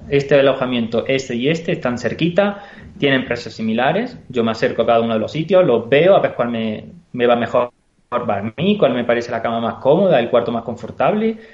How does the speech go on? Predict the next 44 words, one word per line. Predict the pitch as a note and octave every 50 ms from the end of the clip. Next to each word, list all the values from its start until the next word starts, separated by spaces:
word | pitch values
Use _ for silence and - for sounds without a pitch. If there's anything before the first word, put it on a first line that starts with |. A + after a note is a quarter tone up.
| - _ _ _
cuál | - - C#3 C#3+
me | C#3+ C3+
hace | - -
mejor | C3 B2 A2 - B2 A#2 -
precio | - C3+ E3+ E3+ G#3+
y | G3 C3+
en | B2 - _ -
ese | A#2+ A#2 A2+ B2
me | A2+ G#2+
quedo. | G2+ G#2 G#2 G2+ G#2 G#2 - - - _ _ _ _ _ _ -
Eh, | - B2+ B2+ B2+ B2+ B2
en | B2+
otros | C#3+ D3 - D3+ D3
sitios, | - E3 E3 - - F3 F3 F3 F3
pues | E3 C3+ -
te | - C3+
das | B2 B2 B2
cuenta | - C#3+ C3+ C#3 C#3 D3+ C#3+ C#3
que | - C#3 B2+ B2 B2 A#2+ A#2+ A#2 A2+ A#2
Booking, | C3+ D3 D#3+ D#3+ E3 E3+ F3 E3+
por | - A#2+ A#2+
cualquier | - A#2 A2+ - - A#2+
motivo, | A#2+ A#2+ A#2 A#2 - C#3 D3 E3+ F3
no | C3+ A#2 A2+ A2+
sabemos | - A#2 A#2 A2+ A2+
por | - A#2 A2
qué, | - C#3 D#3 F#3+ D#3 A2+ - - - - - - - -
es | B2+ B2+ B2
mucho | B2+ C3 C3+ C3+ C#3+
más | B2+ B2 A#2
caro | - - B2 A#2+ A#2+
que | A#2+
Airbnb, | A#2 A2+ A2 A#2 A2+ A2+ B2+ D3 D3+ - _ _ _ _ -
y | G3 A#3
pues | - - A#2 A2+
directamente | - A#2 A2+ A#2 A#2 - B2+ A2+ A2 A2 A2+ C#3 D3
te | D3 - A2
vas | A2 A2 G#2+ A2
a | A#2 A2+
Airbnb | A2+ A2+ A2+ B2 A2+ A2+ A2+
y | C3+ F3+ G3+
reservas | D#3+ A#2+ A2+ - A#2+ A2+ A2+ A#2 G2+
con | - - A2+ A2+ A2+
Airbnb. | G#2+ G#2 G#2+ G#2+ G#2+ A2 A#2 A2+ A2